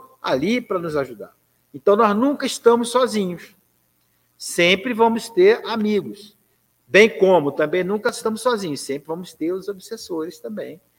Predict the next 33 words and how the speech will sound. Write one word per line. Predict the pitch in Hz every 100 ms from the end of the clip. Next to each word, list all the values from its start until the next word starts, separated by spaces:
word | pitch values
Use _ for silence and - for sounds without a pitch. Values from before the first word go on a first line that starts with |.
| _ _ _
que | 151
vão | 135 139
tá | 208
ali | 151
cobrando | - 208 151 156
da | 208
gente, | 208 196 123 - _ _ _ -
né? | 127 - _ _
Então, | 180 254 220 - - _
e | 170
aí | 185 175 233
outra | 247 240
coisa | - 156 139
legal | 131 131 226 233
que | 160
eu |
posso | - -
dizer | 143
pra | 151
você | 156
é |
o | 196
seguinte: | 247 214 165 - _ _
né, | 131 131
e | 135
a | 139
evolução | 139 135 135 127 147 139
nos | 127
permite, | - 120 180 262 - - _ _ _ _ _
que | - 262 254
os | 170
nossos | 139 135 -
obsessores, | 160 160 - 233 - 208 226 254 -